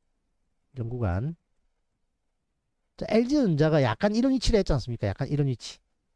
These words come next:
그러니까 올라타고 난 다음에 눌림목 나오는 구간 적당히 노리면서 분할 매수에 들어가면 된다.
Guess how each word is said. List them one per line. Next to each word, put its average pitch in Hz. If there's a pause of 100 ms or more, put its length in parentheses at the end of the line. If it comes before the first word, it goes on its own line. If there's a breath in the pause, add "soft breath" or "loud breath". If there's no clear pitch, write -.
그러니까 247
올라타고 247
난 208
다음에 226
눌림목 185 (540)
나오는 151
구간 165
적당히 208
노리면서 196 (1400)
분할 208
매수에 151
들어가면 151
된다. 139